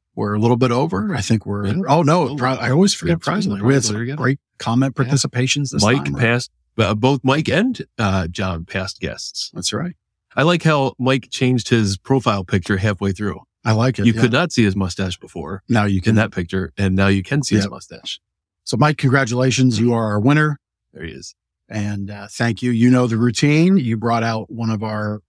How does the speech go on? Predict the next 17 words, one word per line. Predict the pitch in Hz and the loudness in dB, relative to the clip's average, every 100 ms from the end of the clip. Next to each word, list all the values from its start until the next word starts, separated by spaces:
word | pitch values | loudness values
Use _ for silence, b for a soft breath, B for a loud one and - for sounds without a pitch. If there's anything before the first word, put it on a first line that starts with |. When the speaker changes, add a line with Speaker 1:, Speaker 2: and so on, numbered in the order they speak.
| _ - | _ -4
Speaker 1:
past | 131 131 - | -2 0 -2
Prize | - 131 127 | -2 2 2
Lighter | 123 127 127 127 | 0 -2 0 0
winners. | 123 143 214 233 - _ _ _ - | 2 2 0 -4 -6 _ _ _ -8
So | - 104 98 - _ _ - | -2 0 -2 -6 _ _ -4
come | 117 120 | 2 4
on | 120 | 4
out. | 120 123 - | 0 -2 -8
You | |
pick | 113 120 - | -6 -6 -4
your | 110 | -2
drinkware | 98 147 143 147 147 139 | 2 2 4 2 2 0
or | 120 110 | -4 -4
your | 104 | -2
on-the-go | - 123 113 113 | 0 2 2 0
sleep | 104 - 127 | 0 0 -2
bundle. | 127 123 120 113 | -2 0 -2 -4